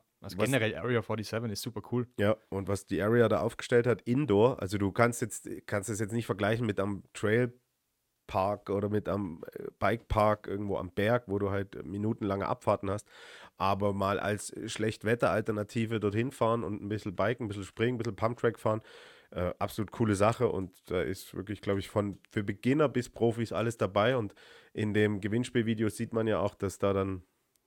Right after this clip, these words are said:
Speaker 2: die, die, die Cuts, die Schnitte richtig gesetzt wurden,
Speaker 1: <laughs>
Speaker 2: äh,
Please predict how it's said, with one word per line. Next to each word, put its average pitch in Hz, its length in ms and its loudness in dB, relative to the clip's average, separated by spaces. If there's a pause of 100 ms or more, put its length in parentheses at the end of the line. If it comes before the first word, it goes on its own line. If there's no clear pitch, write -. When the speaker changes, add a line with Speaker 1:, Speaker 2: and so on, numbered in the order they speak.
(280)
Speaker 2:
die, 92 240 -4 (140)
die, 92 240 -8 (220)
die 101 80 -8
Cuts, - 400 -2
die 104 100 -4
Schnitte 113 360 -2
richtig 110 320 -2
gesetzt 104 440 -4
wurden, 104 360 2
Speaker 1:
<laughs> - 280 0
Speaker 2:
äh, 123 200 4